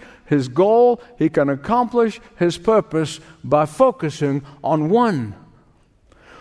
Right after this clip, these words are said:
Why would he get all of his demons busy working and all the followers <laughs> when he can reach one mega church pastor to influence tens of thousands, possibly hundreds of thousands of others?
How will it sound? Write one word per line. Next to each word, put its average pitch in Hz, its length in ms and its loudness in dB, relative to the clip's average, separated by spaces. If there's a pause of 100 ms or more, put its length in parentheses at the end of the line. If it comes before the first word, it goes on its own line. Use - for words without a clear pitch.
(120)
Why 277 420 4
would 277 240 2
he 214 200 0
get 208 240 2
all 277 800 2
of 214 140 2
his 190 260 0
demons 208 580 2
busy 208 440 2
working 208 560 2 (220)
and 190 140 0
all 269 460 4
the 226 120 0
followers 185 760 0 (380)
<laughs> - 360 -20
when 208 220 2
he 233 180 4
can 196 260 0
reach 240 400 0
one 247 460 2
mega 233 260 2
church 240 400 0
pastor 196 440 -2
to 196 200 -2
influence 190 520 0 (280)
tens 240 300 2
of 214 140 0
thousands, 240 640 0
possibly 208 420 0
hundreds 208 440 0
of 196 100 -2
thousands 190 500 0
of 208 120 -2
others? - 520 -4